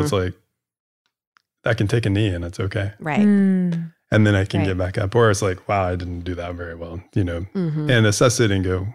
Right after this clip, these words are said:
Speaker 1: "Okay, not make excuses, but to,
Speaker 2: Mm-hmm.
Speaker 1: to just recognize this, like, well, of course I'm not gonna get it right every time.
Speaker 2: Right.
Speaker 1: But I'm still
Speaker 3: Mm.
Speaker 1: showing up."
Speaker 2: Mm-hmm.
Speaker 1: And, um, um, and so being gracious with ourselves, I think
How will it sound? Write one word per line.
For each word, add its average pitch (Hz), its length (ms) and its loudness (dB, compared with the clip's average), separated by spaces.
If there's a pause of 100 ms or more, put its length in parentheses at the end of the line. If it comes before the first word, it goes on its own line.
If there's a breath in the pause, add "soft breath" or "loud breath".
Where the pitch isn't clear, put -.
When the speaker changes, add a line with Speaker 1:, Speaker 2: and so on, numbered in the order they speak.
(420)
Speaker 1:
"Okay, 113 160 -4
not 101 180 -2
make 101 180 -2
excuses, 104 560 -2
but 95 260 -4
to, 95 260 0 (120)
Speaker 2:
Mm-hmm. 180 300 -4 (140)
Speaker 1:
to 107 420 4
just 113 260 0
recognize 104 640 2
this, 98 240 -4
like, 98 200 -2
well, 123 120 -2
of 117 100 -4
course - 280 -6
I'm 92 100 -2
not - 200 -8
gonna 104 100 -6
get - 120 -8
it - 100 -10
right - 160 -8
every - 180 -10
time. 143 320 -12
Speaker 2:
Right. 190 320 -4
Speaker 1:
But 180 160 2
I'm 113 120 6
still - 200 0
Speaker 3:
Mm. - 80 0
Speaker 1:
showing 87 220 -4
up." - 120 -12 (500)
Speaker 2:
Mm-hmm. 165 320 0
Speaker 1:
And, - 100 2 (440)
um, 117 60 2
um, 92 280 0
and 95 140 -2
so 95 300 0 (120)
being 107 220 2
gracious 101 460 0
with 98 160 0
ourselves, 92 460 -2
I 98 60 -2
think 95 280 -4